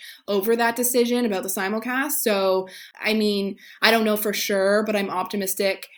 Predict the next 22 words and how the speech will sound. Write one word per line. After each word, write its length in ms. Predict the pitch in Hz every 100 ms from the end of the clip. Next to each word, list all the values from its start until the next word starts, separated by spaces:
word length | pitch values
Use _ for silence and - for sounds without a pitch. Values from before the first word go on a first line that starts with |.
| -
And 120 | 214
I 80 | 196
would 100 | 196
hope 460 | 202 - 214 202 -
that 340 | 208 185 185 - - -
just 340 | 202 208 - -
knowing 500 | 202 196 185 196 214
how 340 | 208 190 190
much, 520 | 196 190 180 - - 208
um, 220 | 202 190
fans 400 | - 190 185 185
are 80 | 190
hurting 460 | 190 185 208 254
not 180 | 240 170
having 240 | 185 185 240
that 160 | 269
radio 220 | 277 285
broadcast, 480 | 277 285 294 311 285 -
they 140 | 175
would 180 | 175 180
sort 220 | - 175
of 180 | -